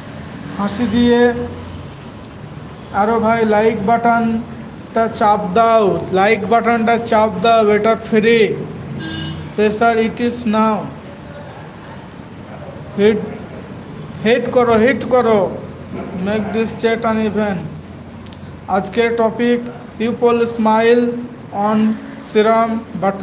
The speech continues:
not in real life। Think about it। আগে মানুষ হাসতো মন থেকে, এখন হাসে থাম্বনেইলের জন্য।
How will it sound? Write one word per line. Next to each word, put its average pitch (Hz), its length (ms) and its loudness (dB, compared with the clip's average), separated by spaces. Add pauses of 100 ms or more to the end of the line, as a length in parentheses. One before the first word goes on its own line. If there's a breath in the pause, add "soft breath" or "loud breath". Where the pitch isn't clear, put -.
(120)
not 220 240 2 (140)
in 208 60 2 (140)
real 202 220 4 (120)
life। 160 260 -2 (3500)
Think 226 260 0 (140)
about 233 320 2
it। 220 260 4 (1160)
আগে 196 280 2
মানুষ 220 420 2
হাসতো 214 800 2
মন 208 280 -2
থেকে, 220 340 0 (280)
এখন 220 240 -2
হাসে 214 440 2 (2500)
থাম্বনেইলের 214 800 4
জন্য। 185 420 -2